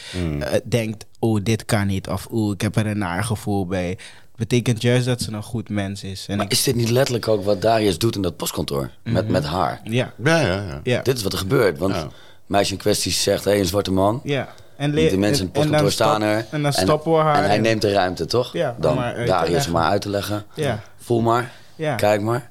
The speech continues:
Speaker 2: En ik denk, dit is voor de kinderen gewoon heel belangrijk. Waarom? Omdat ze dus onschuldig zijn. En eigenlijk sommigen niet eens weten dat deze dingen gebeuren. En wanneer die dingen dus in het echt gebeuren,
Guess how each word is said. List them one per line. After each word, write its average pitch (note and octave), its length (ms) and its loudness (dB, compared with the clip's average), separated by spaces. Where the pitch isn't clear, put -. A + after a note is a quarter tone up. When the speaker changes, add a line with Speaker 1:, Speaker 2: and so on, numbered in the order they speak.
Speaker 2:
En C#3 140 -2
ik C3+ 140 2
denk, C#3+ 200 2
dit C#3+ 180 0
is D3+ 120 0
voor D3+ 140 2
de C#3 100 2
kinderen D3+ 520 2
gewoon B2+ 220 0
heel C3+ 240 4
belangrijk. B2+ 720 0
Waarom? C#3 360 4
Omdat B2 320 2
ze A#2 200 -4
dus A2+ 220 -6
onschuldig B2 680 -4
zijn. A2 300 -8
En A2 300 -8
eigenlijk D3 560 -2
sommigen D3+ 460 -2
niet B2+ 140 -2
eens C#3 200 2
weten C#3 360 2
dat A#2+ 160 0
deze B2 320 0
dingen A#2 280 -2
gebeuren. B2+ 560 2
En C3+ 180 4
wanneer C#3 340 6
die G3 120 0
dingen D3+ 300 4
dus C#3 160 2
in D#3+ 160 2
het D3+ 180 2
echt G3+ 280 0
gebeuren, D3 560 4